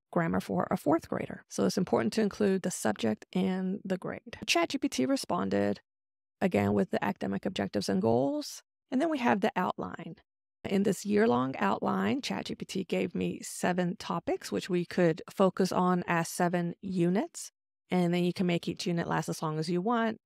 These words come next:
Some of these units have more information in them than others. For example, the first two units,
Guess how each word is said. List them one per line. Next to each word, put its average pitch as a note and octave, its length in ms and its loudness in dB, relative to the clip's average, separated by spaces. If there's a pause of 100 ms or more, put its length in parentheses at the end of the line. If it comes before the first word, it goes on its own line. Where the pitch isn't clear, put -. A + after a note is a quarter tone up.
Some F#3+ 240 0
of F3+ 100 0
these F3+ 180 -2
units F#3 280 0
have F3 320 0 (520)
more G3+ 260 6
information G3 640 4
in G3 160 4
them G3 420 4 (200)
than F#3 280 2
others. A#3 720 2 (540)
For - 160 -2
example, F#3+ 560 0
the G3 100 -8
first - 540 0 (260)
two A3 220 4
units, G3 640 0